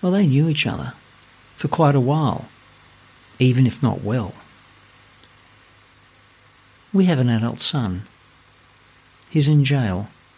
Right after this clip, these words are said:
but not the one where your boyfriend was held. My partner, his dad,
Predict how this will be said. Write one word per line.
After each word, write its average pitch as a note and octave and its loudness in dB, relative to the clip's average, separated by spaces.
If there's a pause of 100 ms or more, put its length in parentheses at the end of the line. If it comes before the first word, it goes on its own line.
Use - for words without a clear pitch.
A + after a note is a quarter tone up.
(380)
but C#3+ -4
not D3+ 4
the C3+ -2
one F#2+ -2
where G#2 -2
your A#2 0
boyfriend A#2 0
was G2 -2
held. G2 -2 (1500)
My G#2+ 0
partner, A2 -4 (240)
his D3+ 2
dad, C#3 -2